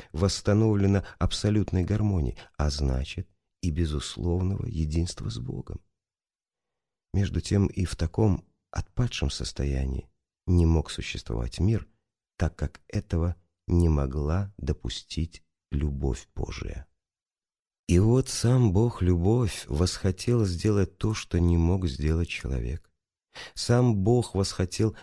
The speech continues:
воссоединить человека, а через него и весь мир с Богом. Воссоединить не насильно, не путём механической причинной зависимости, а сохраняя в полном объёме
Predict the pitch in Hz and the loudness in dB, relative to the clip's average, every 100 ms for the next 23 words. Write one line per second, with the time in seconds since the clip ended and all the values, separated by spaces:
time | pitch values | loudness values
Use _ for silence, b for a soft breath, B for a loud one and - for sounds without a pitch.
0 | B 80 98 - - 101 101 87 101 104 | B 2 2 2 -2 0 0 2 4 4
1 | 92 - - 80 85 107 120 - 71 - | 2 -2 -2 0 0 0 0 0 -2 -4
2 | B - 95 - 101 92 95 82 92 92 | B 0 0 2 0 2 2 2 2 2
3 | 113 113 B _ 90 87 98 95 - 82 | 0 -2 B _ 0 2 2 0 0 0
4 | 92 78 76 69 64 - - _ _ _ | 0 -2 -4 -4 -4 -6 -10 _ _ _
5 | _ _ _ B - 104 - 107 104 104 | _ _ _ B 0 0 2 0 0 2
6 | 110 117 113 - 110 113 - 117 107 71 | 2 2 -2 -2 0 0 -2 -2 2 2
7 | 82 104 127 - 147 98 92 - 101 92 | 2 2 -2 2 4 4 2 2 4 4
8 | - - 87 - - - 90 80 78 67 | 0 -2 0 0 -2 0 2 4 2 2
9 | 90 101 - - 58 - - - B B | 0 0 -2 -4 -4 -6 -10 -10 B B
10 | - 82 - - 90 80 78 82 95 101 | -2 -2 -2 -4 -4 -2 0 0 2 2
11 | 76 - 101 87 78 76 73 90 123 120 | 0 -2 0 2 2 0 0 0 2 4
12 | 78 | 2